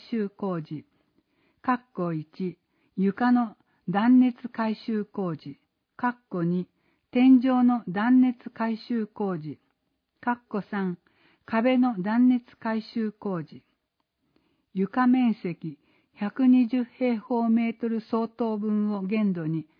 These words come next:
居住部分にかかる固定資産税の三分の一が減額。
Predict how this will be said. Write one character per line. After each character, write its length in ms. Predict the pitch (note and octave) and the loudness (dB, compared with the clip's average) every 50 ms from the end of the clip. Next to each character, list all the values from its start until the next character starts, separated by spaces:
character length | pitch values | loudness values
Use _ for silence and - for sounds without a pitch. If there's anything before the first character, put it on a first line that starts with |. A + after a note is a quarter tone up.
| _ _ _ _ _ _ _ _ | _ _ _ _ _ _ _ _
居 180 | - A3 G#3 G#3 | -2 0 2 2
住 300 | G#3 A#3 B3+ B3+ B3+ A#3+ | 2 2 2 2 2 2
部 180 | A3 B3 B3 | 0 -2 -2
分 260 | A3 A3+ G#3+ G3+ F#3+ F#3 | -2 -2 0 0 0 0
に 120 | F3+ F3 | 0 -2
か 180 | - - F#3 F#3+ | -4 -8 -10 -8
か 160 | - G#3+ G3+ | -6 -6 -6
る 180 | F#3 D#3+ E3 - _ | -6 -6 -10 -12 _
固 140 | - G3+ | -10 -10
定 260 | - - C4+ B3+ B3 A#3+ | -6 -4 -4 -2 -2 -4
資 60 | - _ | -6 _
産 260 | _ B3+ B3 A#3+ G#3+ F3+ | _ -2 0 0 0 0
税 220 | F#3 F3+ E3+ E3+ | 0 -2 -2 -2
の 180 | E3 E3 E3 - _ _ _ _ _ _ _ _ _ | -2 -2 -4 -6 _ _ _ _ _ _ _ _ _
三 300 | B3 A#3+ C4 C4 C4 B3+ | 0 2 4 6 4 4
分 280 | B3+ C4 C4 B3+ B3+ | 4 4 6 6 6
の 140 | B3+ B3 B3 | 6 4 4
一 300 | A#3+ A#3 A3+ _ - C#4 | 0 -2 -4 _ -2 0
が 180 | B3 F#3+ D#3 D3+ | 0 0 -4 -8
減 320 | D#3+ E3+ F#3+ G3+ G3+ G3 | -6 -4 -2 0 0 0
額。 420 | G3 G3 F#3 - - F#3 F3 - | 0 -2 -4 -6 -8 -10 -10 -10